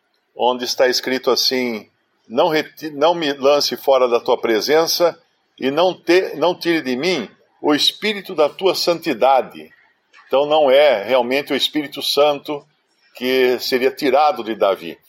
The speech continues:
Mas nós lemos em primeira Samuel que quando Davi foi ungido, o Espírito de Jeová se apossou dele. E em seguida, o Espírito de Jeová abandonou Saul.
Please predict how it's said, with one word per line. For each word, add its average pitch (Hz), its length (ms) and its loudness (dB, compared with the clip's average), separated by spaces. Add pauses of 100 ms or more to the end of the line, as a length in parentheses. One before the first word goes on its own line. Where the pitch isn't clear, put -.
(240)
Mas 139 140 0
nós 170 200 2
lemos 185 300 0
em 175 80 -4
primeira 151 320 0
Samuel 131 680 2 (320)
que - 100 -14
quando 165 300 0
Davi 151 340 0
foi 151 160 0
ungido, 117 600 -2
o 147 100 2
Espírito 196 480 -4
de 160 140 -6
Jeová 147 580 2
se - 160 -2
apossou 156 540 0
dele. 123 400 -2 (480)
E 131 80 0
em 139 80 0
seguida, 127 720 0 (260)
o 135 120 2
Espírito 170 420 -2
de 147 140 -4
Jeová 147 640 2 (380)
abandonou 170 760 2
Saul. 127 440 2